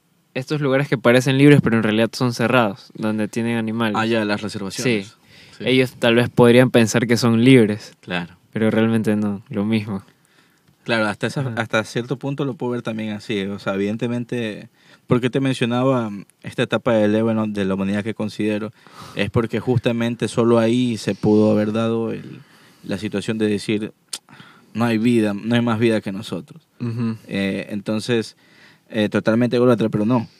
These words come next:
Speaker 2: Justamente considero que como el, la realidad es infinita,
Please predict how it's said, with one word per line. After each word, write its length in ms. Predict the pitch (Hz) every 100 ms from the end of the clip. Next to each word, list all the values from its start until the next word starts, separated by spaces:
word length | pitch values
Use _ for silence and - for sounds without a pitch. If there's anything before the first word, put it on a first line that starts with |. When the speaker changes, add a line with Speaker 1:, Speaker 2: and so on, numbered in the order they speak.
| _
Speaker 2:
Justamente 520 | - 107 123 120 117
considero 500 | 113 113 - 110 113
que 160 | 104 107
como 480 | - 98 101 98 92 -
el, 480 | - 98 98 95 - _ _ _ _ _
la 160 | 117 104
realidad 380 | 104 104 104 110
es 100 | 113
infinita, 580 | 117 - 123 113 101